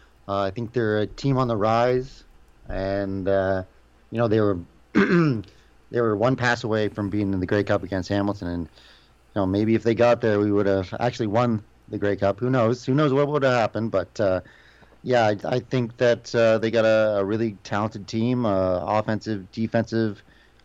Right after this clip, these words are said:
uh, and I think they're gonna be near the top of the standings in the West,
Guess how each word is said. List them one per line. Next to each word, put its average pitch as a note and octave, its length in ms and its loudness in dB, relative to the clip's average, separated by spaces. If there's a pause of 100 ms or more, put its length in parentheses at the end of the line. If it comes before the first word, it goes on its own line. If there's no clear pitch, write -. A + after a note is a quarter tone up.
(120)
uh, E2+ 360 -2
and F#2+ 240 0
I G2+ 80 2
think G#2 240 -4
they're G#2+ 120 0
gonna G#2 220 0
be G2+ 480 -2
near G#2+ 240 2
the D#3+ 100 -2
top C#3+ 420 0
of A2+ 200 -4
the A2 160 0
standings G2 640 -2
in F2 80 -2
the F2 80 0
West, E2 460 -2